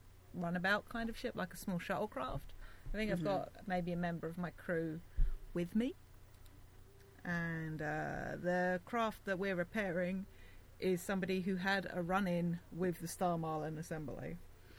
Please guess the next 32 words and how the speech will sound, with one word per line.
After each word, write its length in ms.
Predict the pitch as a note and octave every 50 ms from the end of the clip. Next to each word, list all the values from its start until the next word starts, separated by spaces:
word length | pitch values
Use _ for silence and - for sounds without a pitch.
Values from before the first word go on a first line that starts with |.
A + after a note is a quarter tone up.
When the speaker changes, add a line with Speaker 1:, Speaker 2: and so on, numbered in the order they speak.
| - -
Speaker 2:
Mm. 420 | D#3 D3+ D3+ D3 C#3+ C#3+ C#3 C#3+ - - - - - - - - - -
Speaker 1:
And, 480 | - F#3 F3+ F3+ F3+ F3 F3 E3+ E3+ F3
um, 340 | E3+ E3+ E3+ E3+ E3+ E3+ - - - - - - - - - - - - - - - -
I 40 | B3
think 180 | - B3+ G#3
this 160 | G#3+ A3+ - -
would 100 | G3+ G3
work 520 | G3 G3 G3 G3 F#3 - - - - - - -
with 180 | - G3 F#3+ E3+
either 300 | - F#3 F#3 E3+ F3+ F3
Kuiper 480 | F3 - F#3 F#3 F#3 F#3 - F#3 E3+ -
or 240 | - F3 F3+ F#3 F#3
with 280 | E3+ F3 E3+ E3+ E3 E3+ - - - - - - -
Sol, 460 | - - - F3 E3 D#3+ D#3+ E3+ F#3 G3 - - - - - - - - - - - - - - - - - -
or 140 | - - G#3
both, 420 | E3+ G3+ G#3+ A3 A3 A3+ - - - - - - - - - -
if 160 | - G3+ -
people 280 | - G3+ F#3+ - - F3+
just 200 | F#3 F3+ - -
tend 160 | G3 F3 E3+
to 80 | -
be 120 | - F3 E3+
around. 520 | E3+ F3+ E3+ E3+ E3 D#3 D3+ D#3 E3+ - - -
But 280 | - E3 D#3+ D#3+ D3+ -
I 80 | - F3
think 280 | F3 - - F#3+ E3+ D3+
Speaker 2:
Mm-hmm. 180 | D3+ D3 C#3+ C#3 C#3 - - - - -
Speaker 1:
the 100 | F3+ F#3
scene 400 | F3+ - - G3 F3+ F3 F3+ F3+
kind 300 | F3 - - F#3+ F3+ F3+
of 100 | D#3+ -
starts 840 | - - - - - E3+ E3+ F3+ G3+ G#3 - - - - - -